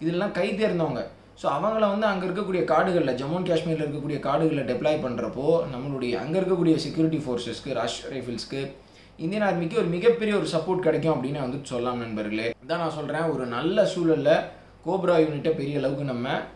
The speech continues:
காஷ்மீருக்கு கொண்டு போறோம். அதாவது, ஒரு பக்கம் மாவோயிசம் வந்து ஃப்ரீ ஆகுறதுனால, இன்னொரு பக்கம் நம்ம வேற ஒரு விஷயத்த பெரிய அளவுக்கு கான்சென்ட்ரேட் பண்ண முடியும். பாகிஸ்தானா இருக்கட்டும், சீனாவா இருக்கட்டும், என்ன நினைக்கிறாங்கன்னா, இந்தியாவுக்குள்ள ஏகப்பட்ட பிரச்சனைகள் இருக்கு,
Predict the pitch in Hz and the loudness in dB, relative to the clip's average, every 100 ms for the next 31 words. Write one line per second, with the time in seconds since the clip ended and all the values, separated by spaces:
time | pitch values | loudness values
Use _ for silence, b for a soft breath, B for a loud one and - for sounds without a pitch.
0 | - 147 143 143 131 143 123 127 143 127 | 0 0 0 -4 -6 -6 -6 -4 -2 0
1 | 113 107 B B - 113 139 147 190 - | 0 -2 B B -6 -2 0 0 0 -2
2 | 120 123 135 165 120 131 160 160 143 135 | -6 -8 -6 -4 -4 2 4 4 0 -4
3 | 143 151 143 151 147 127 120 113 113 120 | -4 -4 -2 2 4 4 0 -2 -2 -2
4 | 139 147 180 - 156 143 123 120 110 139 | -2 0 0 0 0 -2 -4 -4 0 2
5 | 156 127 120 143 113 127 - - B B | 2 0 -2 -2 -2 0 0 -4 B B
6 | 135 143 135 135 156 127 127 127 120 117 | -6 -4 -4 -2 0 0 -2 -4 -4 -6
7 | 98 107 104 101 104 104 175 - 208 196 | -4 -4 -2 -4 -6 0 0 0 -4 -2
8 | 180 170 160 156 165 160 170 165 156 123 | 0 2 0 0 -2 -2 -2 0 2 0
9 | 110 135 143 127 170 147 143 139 127 143 | -2 -2 -4 -4 -4 -4 -4 -4 -4 -4
10 | 143 143 160 160 147 131 135 120 120 113 | -4 0 2 2 2 -2 -2 -2 -4 -4
11 | 120 156 147 135 110 98 113 113 98 - | -4 -4 -4 -4 -4 -6 -4 -4 -6 -10